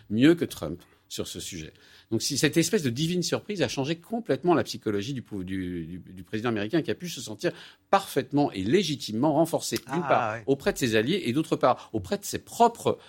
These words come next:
Speaker 1: euh, de ses propres, euh, euh, troupes, euh, par cette espèce, cette victoire que personne ne prédisait,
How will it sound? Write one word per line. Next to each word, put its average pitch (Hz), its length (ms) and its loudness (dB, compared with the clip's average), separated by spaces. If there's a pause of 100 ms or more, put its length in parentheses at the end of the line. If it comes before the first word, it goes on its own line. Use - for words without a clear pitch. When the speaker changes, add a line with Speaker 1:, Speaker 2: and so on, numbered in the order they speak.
(120)
Speaker 1:
euh, 104 80 -8
de 110 100 -4
ses 127 140 -2
propres, 185 380 0
euh, 101 240 6 (260)
euh, 92 160 -8
troupes, - 380 0 (440)
euh, 110 180 4
par 135 200 4
cette 143 180 4
espèce, 135 420 2
cette 123 200 0
victoire 170 320 0
que 147 80 2
personne 175 420 0
ne 151 80 4
prédisait, 160 480 -2